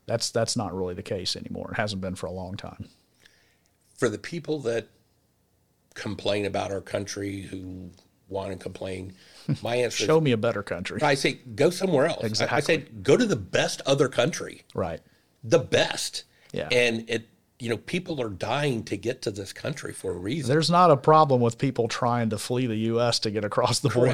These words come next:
Speaker 2: Correct.
Speaker 1: to Canada or Mexico.
Speaker 2: Correct. And,
Speaker 1: <laughs>
Speaker 2: and
Speaker 1: I'm still waiting for a few from
Speaker 2: Right.
Speaker 1: Hollywood to
Speaker 2: And,
Speaker 1: do
Speaker 2: and
Speaker 1: that,
Speaker 2: so,
Speaker 1: though.
Speaker 2: you know, we are so truly blessed to be here and have
Speaker 1: Yeah.
Speaker 2: the freedom to sit and talk and complain and, you know, do what we do. And it was thanks to men and women like yourself and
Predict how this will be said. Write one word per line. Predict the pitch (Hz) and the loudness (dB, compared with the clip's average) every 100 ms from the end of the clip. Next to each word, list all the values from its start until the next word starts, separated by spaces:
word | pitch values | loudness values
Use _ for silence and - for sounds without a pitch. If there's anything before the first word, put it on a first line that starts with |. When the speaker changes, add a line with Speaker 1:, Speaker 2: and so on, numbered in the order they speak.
| 139 | 4
Speaker 2:
Correct. | |
Speaker 1:
to | 117 | 4
Canada | - 135 135 113 | 4 4 4 2
or | |
Mexico. | 113 131 131 117 101 113 | 2 2 2 0 0 0
Speaker 2:
Correct. | 180 156 - - | -2 -6 -12 -6
And, | 139 | -2
Speaker 1:
<laughs> | 143 156 156 | 0 -2 0
Speaker 2:
and | 165 | 2
Speaker 1:
I'm | 156 | 4
still | - 214 | 8 10
waiting | 160 147 | 10 8
for | 135 120 | 4 0
a | |
few | 139 131 | 0 -2
from | 113 | 0
Speaker 2:
Right. | 131 135 127 | 2 2 2
Speaker 1:
Hollywood | |
to | 143 | 2
Speaker 2:
And, | 160 | 2
Speaker 1:
do | 175 | 2
Speaker 2:
and | |
Speaker 1:
that, | - | 2
Speaker 2:
so, | 170 | 6
Speaker 1:
though. | 165 165 165 151 | 6 4 -2 -10
Speaker 2:
you | 165 170 | -4 2
know, | 156 | 6
we | 156 | 8
are | 160 151 | 10 8
so | 151 127 | 6 2
truly | - 120 98 | 2 0 0
blessed | 104 104 - | -2 -2 -4
to | - | -6
be | 104 | -4
here | 98 98 98 | -2 -2 -2
and | 98 | -4
have | 101 | -6
Speaker 1:
Yeah. | |
Speaker 2:
the | 90 | -6
freedom | - 104 101 98 | -2 -2 -2 -6
to | |
sit | 95 107 | 0 0
and | 101 | 0
talk | 110 104 101 | -4 -4 -4
and | 104 98 98 101 - - - | -8 -8 -10 -12 -16 -20 -12
complain | - 107 120 107 104 104 | -6 -2 2 2 2 0
and, | 98 98 98 101 113 | -2 -4 -8 -10 -10
you | 117 | -8
know, | 107 98 | -6 -6
do | 95 98 107 | -6 -2 0
what | 101 | -2
we | 95 | -4
do. | 87 110 95 92 | -4 -4 -4 -4
And | 95 | -6
it | 95 | -6
was | 95 | -8
thanks | - 101 98 | -10 -10 -10
to | 95 95 | -8 -8
men | 92 101 | -8 -8
and | 101 | -6
women | 98 98 98 | -6 -6 -6
like | 98 - | -6 -8
yourself | 92 98 98 95 - | -6 -2 -2 -4 -10
and | 101 98 | -14 -14